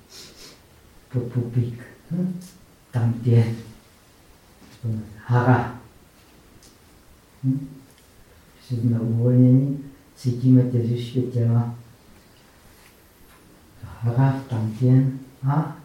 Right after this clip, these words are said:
mysl se přirozeně vyprázdní. Hm? Když meditujeme, podle zvyku přijdou různé mysli o mož-, všem mož-,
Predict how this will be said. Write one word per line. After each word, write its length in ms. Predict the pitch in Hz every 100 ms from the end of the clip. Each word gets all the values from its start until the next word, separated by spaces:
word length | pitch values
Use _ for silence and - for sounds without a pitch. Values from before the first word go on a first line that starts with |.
| - - -
mysl 300 | 123 - 131
se 280 | 120 139 131 - - -
přirozeně 680 | - 135 127 131 131 131 120
vyprázdní. 880 | 117 - 117 110 - - 110 107 - -
Hm? 220 | 156 - - - _ _ -
Když 160 | 113 -
meditujeme, 760 | 120 120 120 127 127 127 127 127 - - - - _ - _ _ _ _ _ - _ _ _ _ - - - _ _ _ - _ _
podle 320 | 127 117 113 110
zvyku 440 | 117 120 120 127
přijdou 680 | - - 123 113 113 113 - - - 127
různé 640 | 113 117 117 117 117 - - - _ _ _ 131
mysli 720 | 135 131 - 131 127 127 - - - _ - - -
o 80 | 117 117 - - - - _ _ _ - - - _ - - - - _ -
mož-, 380 | 113 113 113 -
všem 400 | - 127 123 120
mož-, 280 | 120 120